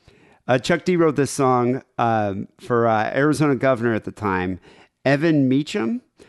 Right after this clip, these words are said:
who refused to recognize Martin Luther King's birthday as a national holiday. And so the song samples Two Sisters of Mystery by the seventies funk band Mandrill,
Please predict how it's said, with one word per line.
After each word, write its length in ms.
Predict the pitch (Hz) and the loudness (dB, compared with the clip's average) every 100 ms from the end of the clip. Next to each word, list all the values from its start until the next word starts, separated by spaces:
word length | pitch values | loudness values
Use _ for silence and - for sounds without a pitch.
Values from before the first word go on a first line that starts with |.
| _ - | _ 0
who 120 | 156 | 2
refused 580 | 151 143 180 214 247 - | 2 0 0 2 2 -2
to 60 | 185 | 0
recognize 600 | 170 156 139 127 120 131 | 0 0 0 0 0 -2
Martin 180 | 135 | -2
Luther 220 | 127 117 123 | -2 -6 -4
King's 260 | 131 117 | -4 -4
birthday 380 | 90 113 - 110 | -2 -4 -2 -4
as 120 | 90 | -4
a 40 | 98 | -4
national 340 | 90 - 92 | -6 -6 -6
holiday. 580 | 90 90 87 - - _ _ _ _ _ | -4 -6 -8 -14 -18 _ _ _ _ _
And 100 | 139 | -2
so 140 | 135 170 | 2 4
the 100 | 143 | 2
song 320 | - 175 175 | 2 2 2
samples 560 | - 175 151 147 131 - | 2 0 0 0 -2 -4
Two 220 | - 175 | -4 -4
Sisters 460 | - 160 - 139 | -2 -4 -2 -2
of 80 | 117 | 0
Mystery 480 | 123 147 - 127 117 | 0 0 -2 -4 -2
by 160 | 110 107 | -4 -4
the 100 | 104 | -4
seventies 420 | 135 123 123 107 | -2 0 -2 -4
funk 200 | 117 113 | -8 -8
band 260 | 107 104 104 | -8 -8 -2
Mandrill, 640 | 123 135 123 101 95 98 | 0 0 0 -6 -6 -10